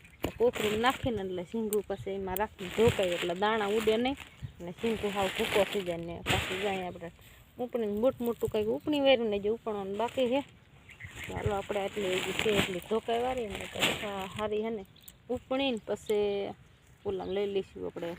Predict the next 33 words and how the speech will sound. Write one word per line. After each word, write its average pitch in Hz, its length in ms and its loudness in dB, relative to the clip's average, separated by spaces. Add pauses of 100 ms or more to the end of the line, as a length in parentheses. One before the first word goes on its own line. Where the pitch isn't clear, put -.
કુકડી 220 380 2 (120)
લઈ 254 160 4
આવશું 262 300 2
ને 220 100 0
પછી 185 200 -4
ઝાટકીને 247 640 8
પછી 190 140 -4 (120)
સૂકો 226 180 -6 (100)
ઠંડો 214 260 -2 (120)
કાઢીને 226 440 4
પછી 185 280 -4 (560)
આપણા 196 240 6 (600)
ડાળ 262 300 12
હું 262 140 -2
તને 214 220 2
કરી 233 220 4
નાખવી 220 300 0
છે 277 80 0 (480)
તો - 40 -20 (100)
એ 196 60 0
આપણે 196 240 -4
હંધું 190 260 -2
બતાવશું. 226 520 2 (220)
કારણ 190 220 -4
કે 180 120 -4
ઓલામાં 190 360 0
કેવી 202 180 0
રીતે 180 160 -8 (220)
ભરવાની 202 460 4
છે 190 80 0
ને 190 220 0
એવી 196 100 0
રીતે. - 140 -10